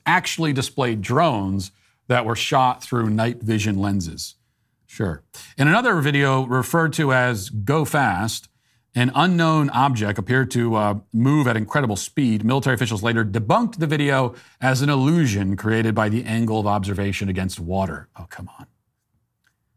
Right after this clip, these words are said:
So where's the trash part of it? Are they gonna even explain in this article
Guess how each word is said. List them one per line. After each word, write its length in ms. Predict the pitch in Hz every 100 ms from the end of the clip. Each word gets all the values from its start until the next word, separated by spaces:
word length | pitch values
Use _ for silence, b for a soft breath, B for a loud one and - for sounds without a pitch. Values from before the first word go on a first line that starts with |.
| _ _ _ -
So 120 | -
where's 220 | 147 214
the 80 | -
trash 420 | - 156 175 -
part 180 | - 87
of 100 | 82
it? 80 | - -
Are 60 | 123
they 100 | 139
gonna 160 | 156
even 260 | 143 147 185
explain 460 | 175 - - 120 139
in 80 |
this 160 | 139 120
article 560 | 113 120 123 170 180